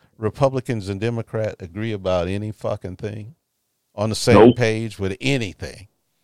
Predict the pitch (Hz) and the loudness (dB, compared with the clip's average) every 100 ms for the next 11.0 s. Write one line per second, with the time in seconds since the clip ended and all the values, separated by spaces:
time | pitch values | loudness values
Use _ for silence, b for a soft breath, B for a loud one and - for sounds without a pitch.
0 | _ _ _ _ _ _ _ - 107 127 | _ _ _ _ _ _ _ -4 -2 -2
1 | 160 _ _ _ - 101 135 123 135 123 | -6 _ _ _ -2 2 2 0 -2 -2
2 | 123 120 - 127 123 120 123 120 131 120 | -4 -4 -4 -4 -4 -4 -4 -4 -6 -12
3 | 76 85 92 65 64 53 62 73 85 104 | -8 -4 -4 -4 -12 -14 -14 0 2 2
4 | 131 _ _ _ _ _ _ _ 87 98 | -2 _ _ _ _ _ _ _ 8 10
5 | 92 80 - _ - 85 85 104 123 110 | 10 8 2 _ -10 -8 -2 0 0 0
6 | 120 117 107 85 92 101 113 120 131 _ | 0 -2 -6 -6 -4 -2 -4 -8 -10 _
7 | _ _ _ 95 98 110 - 104 107 101 | _ _ _ -4 -2 -2 -2 0 -2 -4
8 | 92 - - 110 123 - _ _ _ _ | -10 -8 -2 -2 -4 -12 _ _ _ _
9 | _ _ 101 76 76 - 98 107 107 104 | _ _ -6 -6 -8 0 2 2 0 -4
10 | 104 95 78 82 104 110 110 104 - - | -4 -6 -10 -6 -4 -2 -4 -6 -8 -10